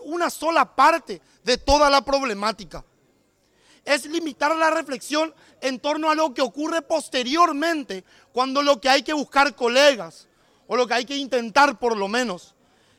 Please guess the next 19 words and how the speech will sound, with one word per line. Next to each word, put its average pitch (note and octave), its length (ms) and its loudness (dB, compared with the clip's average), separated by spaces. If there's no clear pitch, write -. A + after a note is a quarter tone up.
es A#3 180 -6
lograr B3 420 4
la C4 240 4
prevención, A#3+ 880 0
es - 220 -4
intentar A#3+ 680 -6
que B3+ 140 -4
no A#3+ 140 -2
ocurra. G3+ 640 -4
No A#3+ 140 0
hablaríamos D#4 640 6
de D#4 80 2
las D#4 140 2
condenas C#4+ 680 -2
si - 240 -6
es C#4 100 0
que D4+ 140 -4
llegábamos B3+ 680 2
antes. B3+ 560 -2